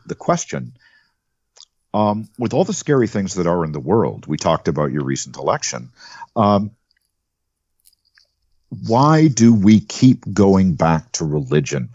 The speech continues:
Religious characters, religious tropes, religious rituals, religious trappings, religious locations, religious ideas. Why do we keep going back to that well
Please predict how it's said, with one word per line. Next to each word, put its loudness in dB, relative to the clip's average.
Religious -4
characters, 2
religious -8
tropes, 0
religious -6
rituals, 2
religious -2
trappings, -2
religious -8
locations, -2
religious 2
ideas. 4
Why 2
do 0
we -6
keep -8
going -4
back -6
to -8
that -2
well -6